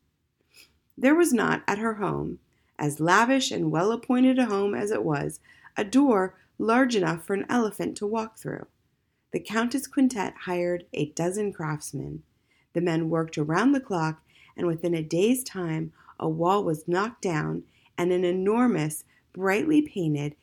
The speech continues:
handsomely decorated door was installed. The elephant was summoned and arrived under cover of night, escorted by the captain of police,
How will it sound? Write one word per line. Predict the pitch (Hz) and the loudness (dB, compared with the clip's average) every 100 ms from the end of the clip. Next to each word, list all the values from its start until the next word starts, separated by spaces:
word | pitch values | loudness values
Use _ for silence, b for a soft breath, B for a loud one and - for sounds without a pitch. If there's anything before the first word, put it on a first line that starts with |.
| _ _ - | _ _ 2
handsomely | 262 269 294 294 294 | 4 4 4 6 4
decorated | 233 165 - 185 180 185 - | 2 -4 -4 -4 -2 -4 -4
door | 170 151 151 | -2 0 0
was | 151 143 | 0 -2
installed. | 143 147 - - - - - _ _ _ _ _ _ _ _ _ _ _ _ _ _ _ | -2 -4 -6 -6 -8 -10 -14 _ _ _ _ _ _ _ _ _ _ _ _ _ _ _
The | 196 - | -4 0
elephant | 233 294 294 311 | 2 2 4 2
was | 294 262 | 2 -2
summoned | - 185 180 180 180 - | -2 0 0 0 -2 -4
and | 175 | -4
arrived | 175 165 160 160 156 - | -2 -2 -2 -2 -4 -4
under | 170 160 | -2 0
cover | 151 - 208 220 | -2 -4 -4 -2
of | 220 170 | -2 -2
night, | 147 143 - - - B B B - | -6 -6 -10 -14 -20 B B B -6
escorted | 202 - 254 254 226 | -6 0 2 2 2
by | 147 | 0
the | 143 | -2
captain | - 185 202 - 208 | -4 -4 -4 -4 -6
of | - - | -6 -12
police, | - 180 165 - - | -8 -6 -6 -8 -14